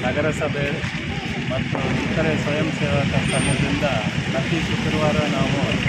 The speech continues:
ಎರಡೆರಡು ವಾರ್ಡ್ಗಳನ್ನ ನಾವು ಸೆಲೆಕ್ಟ್ ಮಾಡ್ಕೊಂಡು ಸೋರ್ಸ್ ರಿಡಕ್ಷನ್ ಮಾಡ್ತಾ ಇದ್ದೀವಿ. ಅಂದರೆ ಸೊಳ್ಳೆಗಳನ್ನ ಉತ್ಪತ್ತಿಯಾಗೋ ತಾಣಗಳನ್ನ ನಾಶ ಮಾಡ್ತಾ ಇದ್ದೀವಿ. So ಆ ಉತ್ಪತ್ತಿ ತಾಣಗಳನ್ನ ನಾಶ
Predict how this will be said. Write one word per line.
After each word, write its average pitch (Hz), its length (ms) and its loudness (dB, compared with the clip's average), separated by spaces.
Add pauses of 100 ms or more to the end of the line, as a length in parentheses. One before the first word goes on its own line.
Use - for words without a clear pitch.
(540)
ಎರಡೆರಡು 160 460 2
ವಾರ್ಡ್ಗಳನ್ನ 143 560 2
ನಾವು - 220 0
ಸೆಲೆಕ್ಟ್ - 380 0
ಮಾಡ್ಕೊಂಡು - 540 -2 (1000)
ಸೋರ್ಸ್ 156 360 -2
ರಿಡಕ್ಷನ್ 147 520 0
ಮಾಡ್ತಾ 131 360 -2
ಇದ್ದೀವಿ. 117 300 -4 (140)
ಅಂದರೆ - 240 -2 (100)
ಸೊಳ್ಳೆಗಳನ್ನ 147 560 -2 (720)
ಉತ್ಪತ್ತಿಯಾಗೋ 151 720 0 (100)
ತಾಣಗಳನ್ನ 139 540 -2 (160)
ನಾಶ 131 200 -2 (200)
ಮಾಡ್ತಾ 131 360 -4
ಇದ್ದೀವಿ. - 360 -2 (520)
So 151 180 2
ಆ 139 40 2 (140)
ಉತ್ಪತ್ತಿ 180 420 -2 (100)
ತಾಣಗಳನ್ನ 156 600 0 (140)
ನಾಶ 139 200 0